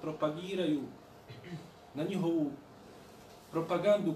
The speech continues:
koju šire protiv Allahovog poslanika, sallallahu alejhi ve sellem. Ti njihovi najveći misliloc-, mislioci, oni koji su, oni najviše na njih ugledaju, koji kod sebe su imali mnoštvo loših osobina,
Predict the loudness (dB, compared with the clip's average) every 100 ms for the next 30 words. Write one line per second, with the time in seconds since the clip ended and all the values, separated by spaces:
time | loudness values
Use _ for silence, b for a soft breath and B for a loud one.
0 | 2 2 0 -2 2 2 2 -2 0 0
1 | 0 0 0 -2 -4 -6 -4 -4 -4 -4
2 | -6 -4 0 2 2 0 -2 -4 -4 -4
3 | -4 -6 -8 -16 -20 -20 -20 -8 0 4
4 | 6 6 4 4 4 2 0 2 2 2
5 | -2 -2 -8 -10 -8 -2 0 0 -2 -8
6 | -10 -12 -20 -20 -16 -4 -2 -2 0 0
7 | 0 -2 -2 -2 -8 -20 -8 0 2 4
8 | 4 2 0 0 0 0 2 4 4 2
9 | -2 -6 -16 -20 -12 0 0 0 -2 0
10 | 0 0 0 2 2 2 2 2 2 -2
11 | 0 0 0 -2 -2 -4 -4 -4